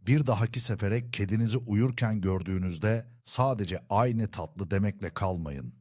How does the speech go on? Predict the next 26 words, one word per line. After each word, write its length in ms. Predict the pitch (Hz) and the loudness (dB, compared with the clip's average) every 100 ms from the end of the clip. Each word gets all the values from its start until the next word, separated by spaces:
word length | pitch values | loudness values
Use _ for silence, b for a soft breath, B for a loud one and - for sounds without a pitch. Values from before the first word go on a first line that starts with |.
| - | -2
Onun 400 | 107 117 131 - | 2 2 2 -4
size 380 | - - 104 110 | -10 -4 0 2
ne 100 | 117 | 2
anlatmak 640 | 127 107 101 101 - 107 | 0 -2 0 -2 -2 -4
istediğini 500 | - - 92 87 90 | -4 -6 -4 -2 -2
anlamaya 600 | 123 107 90 87 87 82 | -2 -2 -4 -2 -2 -2
çalışın. 560 | 78 - 73 - 64 58 - - | -4 -6 -8 -8 -10 -14 -18 0
Böylece 480 | 107 151 135 101 - | 4 4 4 -2 -4
kendini 480 | 95 95 98 120 | -2 -2 0 0
güvende 420 | 101 95 95 101 117 | 0 0 0 0 0
mi 120 | 120 | 0
hissediyor, 680 | 95 - 90 82 78 62 - - _ | -2 -4 -6 -6 -6 -6 -12 -20 _
üşüyor 420 | 107 - 139 131 113 | -2 2 4 4 4
mu 340 | 117 127 120 | 2 2 0
yoksa 400 | 82 90 87 - | -4 -2 -2 -2
sadece 500 | 117 113 123 110 117 | -2 0 0 0 -2
kestirmek 540 | 120 101 - 110 120 120 | -2 -2 -2 -2 0 0
istiyor 460 | 104 - 107 120 120 - | -4 2 2 2 0 -8
ama 220 | - 85 73 | -6 -4 -2
her 260 | - 127 110 | 2 2 2
an 200 | 104 85 | -2 -2
oyuna 340 | 92 87 78 | 0 0 -2
hazır 360 | 69 - 87 117 | -4 -4 -2 0
mı 340 | 110 110 113 - - | 2 2 0 -6 -6
anlayabilirsiniz. 1120 | 87 82 82 80 73 80 73 76 69 - - _ 87 | -4 -2 -4 -4 -4 -6 -6 -8 -8 -8 -10 _ 2
Bu 300 | 123 139 | 4 4